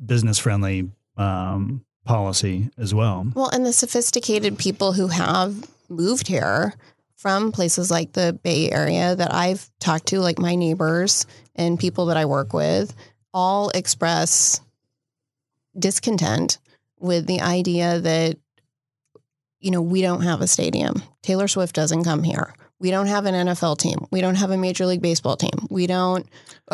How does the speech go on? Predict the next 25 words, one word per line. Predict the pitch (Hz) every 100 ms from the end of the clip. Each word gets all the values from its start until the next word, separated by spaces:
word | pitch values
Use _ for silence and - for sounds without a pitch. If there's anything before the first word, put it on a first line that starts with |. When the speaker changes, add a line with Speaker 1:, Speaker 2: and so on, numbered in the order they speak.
| -
Speaker 2:
our | 208
schools | 196 - 220 220
are | 233
garbage. | 202 175 170 165 165 - -
We, | - 220 208
we, | 208 220
we, | - 202 214 202 - _ -
we | 185 202
seem | - - 220 226 220 - _ _
like | 202 196
a |
progressive | 202 196 196 185 190
place | - 190 - - -
that | - 185
would | 180 -
invest | 185 175 175 - 180
in | 165
education. | - 170 - 180 175 - - - - _ _ -
Why | 180 185 185
do | 202 208
we, | 180 175 175 -
why | 196 196
can't | - 254
we | 220
graduate | 190 170 185 220 180 160 151